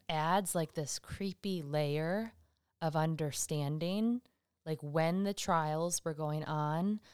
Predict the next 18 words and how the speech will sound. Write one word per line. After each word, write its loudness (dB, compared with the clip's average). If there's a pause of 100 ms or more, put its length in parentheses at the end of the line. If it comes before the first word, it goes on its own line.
the -6
type -2
of -2
relationships -2
these -8
people -6
had -6
formed -2 (120)
leading -2
up -4
to 2
it. -4 (580)
It 2
adds 6
a 4
whole 2
different -2
level. -2